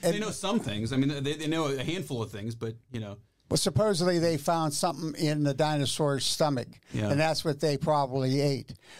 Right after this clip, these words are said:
Speaker 2: Well, probably and is is two different things. And to me, it's all speculation.
Speaker 1: Right.
Speaker 2: And they want you to believe something that they don't know if it's fact or not, but they want you to believe that it is a fact.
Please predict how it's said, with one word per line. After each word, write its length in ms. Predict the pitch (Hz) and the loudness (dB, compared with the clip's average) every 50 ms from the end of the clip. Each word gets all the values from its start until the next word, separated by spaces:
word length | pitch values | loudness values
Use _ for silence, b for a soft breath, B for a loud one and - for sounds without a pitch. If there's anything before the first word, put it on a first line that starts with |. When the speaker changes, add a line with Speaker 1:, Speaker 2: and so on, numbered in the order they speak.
| B B | B B
Speaker 2:
Well, 100 | 160 147 | 0 0
probably 720 | - - - 208 220 220 202 202 165 147 170 180 175 156 | 2 2 2 4 4 4 2 2 2 2 2 4 4 4
and 100 | 139 151 | 4 4
is 300 | 180 190 170 143 104 117 | 4 4 4 2 2 -2
is 140 | 120 - - | -4 -2 0
two 160 | - 180 160 | 2 2 2
different 400 | 139 151 127 - 127 120 113 - | 2 2 0 0 -2 -4 -2 0
things. 420 | - 175 135 104 - - - - B B B B B B B B | 2 2 2 0 -4 -6 -8 -10 B B B B B B B B
And 340 | 156 151 156 151 151 - - - - | 2 2 2 0 -2 -4 -8 -12 -6
to 120 | - - 170 | -4 -2 2
me, 300 | 165 208 208 185 170 170 | 4 4 4 4 4 2
it's 240 | - - 151 143 180 | 2 0 2 4 4
all 140 | 156 156 | 4 4
speculation. 880 | - - - - 160 147 147 156 143 139 151 170 165 147 - - 117 127 | 4 2 2 2 0 0 2 2 2 4 4 4 2 0 0 -2 -2 0
Speaker 1:
Right. 320 | 131 127 127 120 113 107 - - - - | 2 2 2 2 0 -4 -6 -12 -8 0
Speaker 2:
And 400 | - 175 151 160 160 160 160 147 | 2 4 4 4 2 0 -2 -4
they 160 | - 147 160 156 | -2 0 0 2
want 320 | 156 175 185 196 175 - | 4 4 2 2 2 2
you 60 | 196 | 2
to 80 | 156 151 | 2 2
believe 440 | 123 160 165 170 196 208 208 190 - | 2 2 2 4 4 4 2 2 0
something 540 | - - 165 139 127 131 131 131 135 - - _ - | 0 0 0 0 0 0 -2 -2 -4 -6 -8 _ 0
that 220 | 147 139 139 - | 0 0 0 0
they 500 | - 165 165 175 180 175 175 170 160 147 147 b b b b b b _ - 131 123 | 2 2 4 4 4 4 2 2 0 -2 -6 b b b b b b _ -10 -6 0
don't 320 | 113 151 160 185 196 170 165 | 2 4 4 4 4 2 2
know 260 | 165 175 175 160 156 | 4 4 6 4 4
if 140 | 147 147 - | 2 0 -2
it's 200 | 143 - - - - | -2 0 0 -2 0
fact 420 | - 175 165 160 165 - _ - | 2 2 2 2 0 -4 _ -2
or 80 | 139 120 | -2 0
not, 440 | 117 117 113 113 117 127 131 - - b b b b b b | 2 2 2 2 0 0 -2 -6 -14 b b b b b b
but 100 | - 139 | -2 2
they 140 | - 170 175 | 4 4 4
want 360 | 165 151 156 147 143 143 143 | 4 4 4 4 2 2 2
you 160 | 160 175 185 160 | 2 2 4 4
to 100 | 156 143 | 2 2
believe 640 | 113 143 143 147 185 208 214 185 165 151 147 147 - | 2 2 2 4 4 4 4 6 4 4 4 2 2
that 100 | 151 147 | 2 2
it 160 | 147 147 151 | 2 4 4
is 220 | 196 233 - - | 2 2 2 2
a 80 | 151 117 | 0 -2
fact. 480 | - - 135 110 101 - - - - | 0 -2 -2 -2 -2 -6 -12 -18 -20